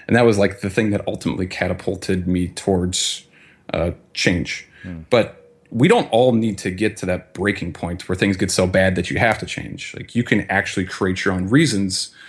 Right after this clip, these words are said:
Speaker 1: for creating change in your life without having all the bad things happen to you. Like, your environment doesn't need to crush you in order to change. You don't need to have a heart attack in order to change.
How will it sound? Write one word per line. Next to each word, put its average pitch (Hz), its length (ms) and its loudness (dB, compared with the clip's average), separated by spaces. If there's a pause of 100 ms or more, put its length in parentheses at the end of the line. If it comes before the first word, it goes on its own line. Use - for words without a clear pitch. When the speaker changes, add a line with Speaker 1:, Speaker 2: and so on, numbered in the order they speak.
(200)
Speaker 1:
for 107 300 0
creating 101 320 0
change 101 240 0
in 98 60 -4
your 98 100 -2
life 92 260 -4
without 107 240 2
having 104 300 2
all 98 160 0
the 98 80 -4
bad 95 280 -2
things 95 200 -4
happen 92 320 -2
to - 140 -10
you. 60 220 -12 (320)
Like, 98 140 -2
your 131 120 6
environment 113 520 2
doesn't 110 300 0
need 104 140 -2
to 104 60 -4
crush - 320 -2
you 98 280 0
in 98 100 -2
order 95 160 0
to 90 80 -4
change. 80 300 -4
You 110 80 4
don't 104 160 2
need 104 140 2
to 98 80 4
have 101 180 2
a 95 80 0
heart 104 160 2
attack 95 400 -2
in 98 80 -4
order 95 160 -2
to 90 80 -4
change. - 340 -4